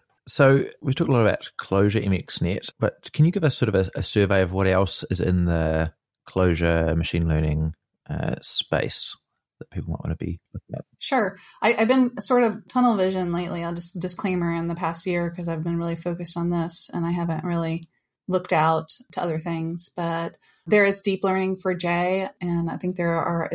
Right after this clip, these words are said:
Speaker 2: there's a package for Clojure for that. I haven't really played around with that too much, but I think now that you have the abilities to do stuff like gans in there as well. So, um, you, you can look in there. There's a Flare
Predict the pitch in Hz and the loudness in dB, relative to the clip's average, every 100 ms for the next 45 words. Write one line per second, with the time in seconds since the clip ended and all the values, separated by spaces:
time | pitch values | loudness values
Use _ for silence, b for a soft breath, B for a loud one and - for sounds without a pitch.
0 | 170 165 160 - 160 180 - - - 180 | -2 -2 -2 -2 -2 -2 -8 -12 -8 -6
1 | 170 170 - 160 170 196 190 190 180 185 | -6 -8 -4 -2 0 0 2 2 0 0
2 | 180 180 175 175 139 - - 233 233 240 | 0 2 0 0 -2 -2 0 4 4 2
3 | 214 180 180 233 208 190 202 208 185 - | 0 0 0 0 2 2 2 2 0 -4
4 | 180 185 214 220 196 180 185 185 175 170 | -4 -4 -2 0 2 2 2 2 0 -2
5 | - - 175 160 175 170 170 170 170 165 | -4 -6 -6 -4 -2 0 0 0 -2 -4
6 | - - - 185 175 170 170 170 165 170 | -8 -8 -2 0 0 0 -2 -2 0 -2
7 | - 180 175 175 175 170 165 160 165 165 | -4 -2 2 2 2 0 -2 -6 -2 0
8 | 147 151 - b b b b - - 180 | 0 -2 -4 b b b b -6 0 2
9 | 165 160 165 - 160 160 160 - 165 _ | 4 4 2 -2 -4 -4 -4 -8 -16 _
10 | 170 180 165 160 175 165 160 156 b b | -16 -8 -6 -6 -6 -2 0 -2 b b
11 | b b _ - 185 180 175 170 170 - | b b _ 0 2 4 2 0 -2 -6
12 | 165 160 - - - 175 180 185 196 233 | -8 -8 -10 -14 -6 0 4 4 4 2
13 | 240 | 2